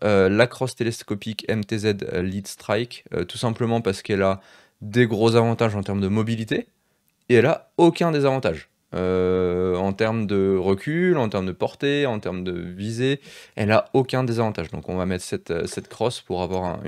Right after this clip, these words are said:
un, une meilleure mobilité, les cinquante cartouches évidemment, et enfin on va mettre le ca-, le garde-main D R six, qui est pour moi la méta, euh, quand tu cherches un peu de mobilité sur une arme. Tu vas améliorer ton A D S, tu vas améliorer ta vitesse, euh, en général, tu vas améliorer ton sprint to fire.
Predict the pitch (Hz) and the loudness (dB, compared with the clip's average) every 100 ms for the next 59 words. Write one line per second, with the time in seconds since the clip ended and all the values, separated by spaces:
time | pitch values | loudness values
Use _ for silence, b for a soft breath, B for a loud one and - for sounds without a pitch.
0 | - 101 85 104 98 101 92 92 92 120 | -6 -4 -2 0 0 0 -2 -6 -4 -2
1 | 135 B B _ - 135 117 101 98 95 | -2 B B _ -2 0 0 0 -2 -4
2 | 95 104 90 87 90 92 117 B B B | -8 -8 -8 -6 -4 -2 -4 B B B
3 | - - 135 113 135 127 104 110 123 123 | -2 4 6 6 4 4 4 4 0 0
4 | 110 107 123 76 104 113 113 113 113 110 | -2 0 0 2 2 2 0 0 -2 0
5 | 104 98 - 123 - 95 90 95 101 98 | 0 -2 -8 -12 -8 -8 -6 -4 0 2
6 | 110 113 107 - 104 104 - 90 87 104 | 2 2 0 2 2 0 -4 -4 -2 -2
7 | 98 - 104 - 101 101 101 95 95 98 | -4 -6 -8 -6 -4 -2 -2 -2 -4 -6
8 | - 87 87 92 123 135 135 B B B | -6 -6 -4 -2 -2 -2 -6 B B B
9 | - - 113 113 110 107 98 90 - 127 | -14 -8 0 4 6 6 4 4 2 2
10 | 120 120 117 110 107 98 92 113 139 143 | 2 2 2 2 0 -2 0 2 4 2
11 | - 98 101 98 101 104 101 104 101 90 | -4 -4 0 0 0 -2 0 0 0 -2
12 | 98 113 113 - 95 92 90 87 95 98 | 0 0 -2 -4 -4 -2 -2 -2 -4 -2
13 | 98 98 123 123 92 90 98 98 98 92 | -2 0 -2 -2 -2 -2 0 0 -2 -4
14 | 92 - 120 110 120 123 123 139 | -10 -8 -8 -8 -6 -2 -2 -2